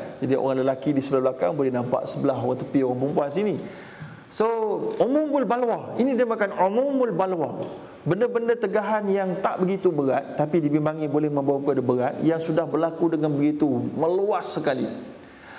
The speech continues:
So, jadi apa yang kita boleh buat, apa saja yang berada dalam kawalan kita, kalau kita boleh ubah, ubahkan dia. Okey? Dan kalau kita tidak boleh ubahkan dia kerana dia di luar kawalan kita,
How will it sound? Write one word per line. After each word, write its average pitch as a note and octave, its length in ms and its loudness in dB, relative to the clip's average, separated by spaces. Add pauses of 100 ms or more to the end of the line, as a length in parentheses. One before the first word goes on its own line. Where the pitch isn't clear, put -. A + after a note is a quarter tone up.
(120)
So, F3+ 160 0
jadi G#3+ 160 0
apa D#4+ 400 -2
yang C4+ 160 0
kita A#3+ 240 2
boleh A3+ 160 0
buat, C4 160 0
apa B3 400 -2
saja B3 240 0
yang A3+ 160 0
berada A#3+ 240 0
dalam A#3 240 0
kawalan A3 320 0
kita, A#3 240 0
kalau A3+ 160 2
kita A3 240 0
boleh A3 160 0
ubah, A3+ 240 0
ubahkan E3+ 480 0
dia. B2 160 2 (680)
Okey? D#3 320 0 (400)
Dan D3+ 160 2
kalau G3+ 160 -2
kita G3 240 0
tidak G3+ 240 2
boleh G3+ 160 2
ubahkan G3+ 560 0
dia G#3 160 0
kerana F#3 240 0
dia F3+ 160 2
di E3+ 80 2
luar F#3+ 240 2
kawalan F3 400 0
kita, F#3+ 480 0